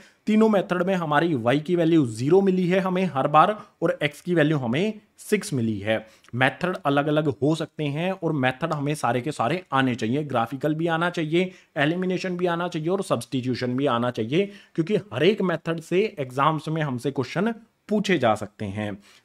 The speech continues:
तीनों मेथड को समझना है और जो भी क्वेश्चंस हैं उनको ईजीली सॉल्व कर लेना है। So, ये था लास्ट मेथड, चैप्टर नंबर थ्री, pair of linear equation in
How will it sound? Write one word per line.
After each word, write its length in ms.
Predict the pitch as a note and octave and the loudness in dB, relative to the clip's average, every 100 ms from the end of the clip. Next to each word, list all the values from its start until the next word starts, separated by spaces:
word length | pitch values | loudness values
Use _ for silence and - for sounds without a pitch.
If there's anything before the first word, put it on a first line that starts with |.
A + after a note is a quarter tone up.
| - | 0
तीनों 240 | G3+ A3+ | 2 4
मेथड 340 | A3+ F#3 F#3 F#3 | 2 0 -2 -4
को 120 | F#3+ | -2
समझना 500 | D3+ A#2 B2+ D#3+ F3 | -2 -2 2 2 2
है 360 | E3+ G3+ G#3 _ - | 0 -4 -6 _ 0
और 180 | D#3 E3+ | 2 2
जो 220 | C#3 D#3 | 2 0
भी 120 | G3 | 0
क्वेश्चंस 460 | G3+ D#3 - F3 E3 | -2 -4 -2 -6 -4
हैं 200 | E3 G3+ | -2 -2
उनको 400 | G3 D3+ G3 G3 | -2 2 2 2
ईजीली 340 | C#3 B2+ C#3 D3+ | -2 -2 -2 -2
सॉल्व 420 | A2+ A2+ F#3 A#3+ - _ _ _ | -4 -2 0 -2 -4 _ _ _
कर 140 | F3 D#3+ | -2 2
लेना 340 | B2+ G#2 G2 | 0 0 -2
है। 300 | G2 G2 F#2+ - _ | -4 -4 -6 -14 _
So, 320 | - D#3+ D#3+ D#3 | 0 2 4 2
ये 320 | A#2+ D#3+ G3+ G#3 | 2 4 4 4
था 60 | |
लास्ट 420 | G#3 A#2+ D3+ - | 0 4 2 0
मेथड, 520 | F3 E3 - F#3+ G#3 G#3+ _ | -6 -8 -4 -4 -4 -8 _
चैप्टर 280 | D3 - E3 | -4 -2 -4
नंबर 300 | E3 E3 E3 | -4 -2 -2
थ्री, 440 | D#3+ - F#3+ A3 - _ _ G#3+ | -4 -4 -4 -2 -6 _ _ 0
pair 180 | A3+ | 2
of 140 | A3 G3 | 2 0
linear 360 | E3+ E3+ F3 | -2 -2 0
equation 400 | E3+ D#3 D3 D#3+ | -2 -2 -2 0
in 200 | D#3 D#3+ | 0 0